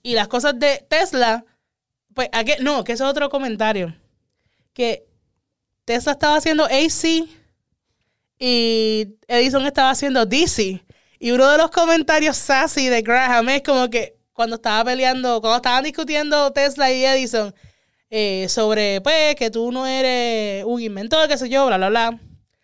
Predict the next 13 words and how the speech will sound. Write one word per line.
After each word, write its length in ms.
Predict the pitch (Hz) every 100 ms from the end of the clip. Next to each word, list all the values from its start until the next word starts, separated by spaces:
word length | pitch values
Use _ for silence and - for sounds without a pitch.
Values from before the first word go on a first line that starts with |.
| _ _
Ey, 380 | 262 330 240 185
ey, 460 | 247 302 247 185 -
A 220 | 233 277
C 260 | - 330 294
D 160 | 320
C, 380 | 320 233 160 - _
dejen 180 | 208 269
de 60 |
estar 200 | 339 330
peleando. 380 | 330 285 277 262
Y 60 | 208
yo, 100 | 180
"Wow. 960 | 175 196 202 214 214 220 220 214 214